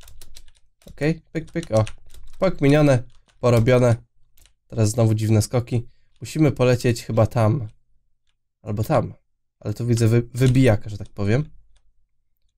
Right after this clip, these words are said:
Wybijaka, który wybija ludzi na YouTubie. Wszyscy chcą, żeby wybić na YouTubie. O, ale to jednak on, to nie jest taki wybijak na YouTubie. To jest jednak wybijak, do którego dojdziemy później. Kurde. Myślałem, że nas wybije, a tu nie. <laughs>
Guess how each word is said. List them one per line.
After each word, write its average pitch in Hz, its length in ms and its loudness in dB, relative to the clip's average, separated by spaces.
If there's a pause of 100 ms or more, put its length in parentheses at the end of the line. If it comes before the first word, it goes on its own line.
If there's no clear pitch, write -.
(200)
Wybijaka, 123 420 0
który 123 240 -2
wybija 120 340 4
ludzi 113 220 4
na 107 80 4
YouTubie. 107 360 2 (400)
Wszyscy - 300 -12
chcą, 110 220 0
żeby 110 220 2
wybić 104 280 -2
na 110 80 2
YouTubie. 113 300 0 (560)
O, 196 680 4
ale 165 180 4
to 160 100 0
jednak 131 220 4 (180)
on, 135 220 4
to 131 120 0
nie 120 80 4
jest 110 160 2
taki - 180 -6
wybijak 104 520 0 (260)
na 113 100 2
YouTubie. 101 300 0
To 127 100 -2
jest 120 140 2
jednak 110 220 2
wybijak, 117 460 2 (300)
do 117 100 -8
którego 113 240 2
dojdziemy 107 340 4
później. 104 300 -2 (480)
Kurde. 123 440 0 (1000)
Myślałem, 123 260 -2
że 110 80 2
nas 107 140 2
wybije, 107 400 -2 (140)
a - 60 -8
tu - 140 -8
nie. 104 260 0 (640)
<laughs> 113 60 -4